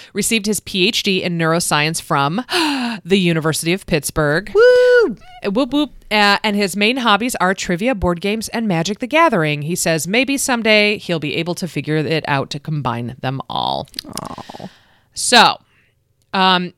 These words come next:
Speaker 1: there's images. He even included, like, a, a clip from Pinky and the Brain. You guys, this book, <laughs> it's, it's just incredible. So, we'll start with a brief history.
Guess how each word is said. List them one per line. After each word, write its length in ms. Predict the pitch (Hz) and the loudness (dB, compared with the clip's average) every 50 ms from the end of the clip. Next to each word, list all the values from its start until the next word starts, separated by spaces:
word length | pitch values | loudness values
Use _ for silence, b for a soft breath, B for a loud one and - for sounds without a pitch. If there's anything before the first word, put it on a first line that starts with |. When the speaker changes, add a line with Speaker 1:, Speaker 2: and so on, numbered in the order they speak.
| _ | _
Speaker 1:
there's 320 | - 196 233 240 240 - - - | -4 0 2 2 2 0 -2 0
images. 600 | 254 311 330 320 359 254 - 330 339 339 330 - | 0 2 2 2 0 0 0 0 2 2 0 -2
He 140 | - 254 262 | -2 -2 -2
even 120 | 240 226 226 | -2 -2 -4
included, 460 | 214 208 - 214 220 208 190 185 175 | -6 -6 -6 -4 -4 -2 -2 -4 -4
like, 380 | 180 170 165 160 151 - _ _ - | -2 -2 -2 -2 -2 -6 _ _ -4
a, 260 | 190 180 175 170 - - - - | 0 2 2 2 0 -2 -6 -6
a 220 | 180 175 160 156 - - | -4 -4 -4 -6 -10 -16
clip 320 | - - - 247 240 240 - | -16 -8 -4 -4 -4 -4 -2
from 160 | 240 196 180 | -4 -4 -4
Pinky 320 | - - 254 247 - 247 | -2 -2 -4 -2 0 0
and 100 | 233 208 | 0 0
the 40 | 185 | 0
Brain. 420 | 156 175 196 220 220 214 214 214 - | 0 2 2 2 2 2 0 -2 -4
You 140 | - 220 185 | -8 -4 0
guys, 320 | 233 233 233 226 233 226 - - - - | 2 4 4 4 2 0 -2 -4 -4 -6
this 140 | 214 202 - | -6 -6 -4
book, 360 | - 156 147 143 - - - B B B B B B B B B B B | -4 -4 -4 -4 -6 -12 -20 B B B B B B B B B B B
<laughs> 500 | - - _ _ _ - 208 - _ - | -12 -12 _ _ _ -12 -12 -10 _ -2
it's, 440 | 208 185 - - - - - - - | -2 0 0 -2 -4 -6 -12 -8 0
it's 240 | 202 202 - - - | 0 0 0 2 0
just 220 | 196 180 - - | 0 0 0 -2
incredible. 480 | 165 147 - 156 135 127 - 123 - - | -4 -4 -2 -4 -4 -4 -4 -10 -8 -6
So, 320 | - - 233 190 143 - _ _ _ _ _ _ _ _ _ _ _ _ _ _ _ _ _ _ _ _ _ - _ _ _ _ _ _ _ _ | -4 2 2 2 0 0 _ _ _ _ _ _ _ _ _ _ _ _ _ _ _ _ _ _ _ _ _ -20 _ _ _ _ _ _ _ _
we'll 100 | - 240 | -6 -4
start 220 | 233 - 254 233 233 | 0 4 4 4 4
with 80 | 247 | 4
a 60 | 208 165 | 2 2
brief 200 | 196 180 165 - | 0 0 0 0
history. 460 | 165 131 - - - - - - | -4 -10 -10 -10 -12 -14 -18 -20